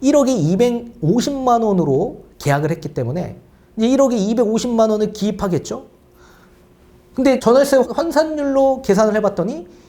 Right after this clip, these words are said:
일억에 이백만 원으로 계산이 되는 겁니다. 그럼 이제 다음 걸로 넘어가지 않는 겁니다. 초과가 됐기 때문에.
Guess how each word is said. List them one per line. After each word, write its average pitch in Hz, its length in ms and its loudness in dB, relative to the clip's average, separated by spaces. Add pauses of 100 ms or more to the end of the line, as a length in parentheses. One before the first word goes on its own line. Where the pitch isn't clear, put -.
(100)
일억에 269 380 2
이백만 254 760 0
원으로 220 240 0
계산이 190 340 0
되는 151 240 -2
겁니다. 127 400 -4 (600)
그럼 247 180 2
이제 175 360 2
다음 233 340 2
걸로 196 200 2
넘어가지 185 460 2
않는 165 300 -4
겁니다. 120 260 -4
초과가 269 440 0
됐기 - 220 -8
때문에. 87 460 -8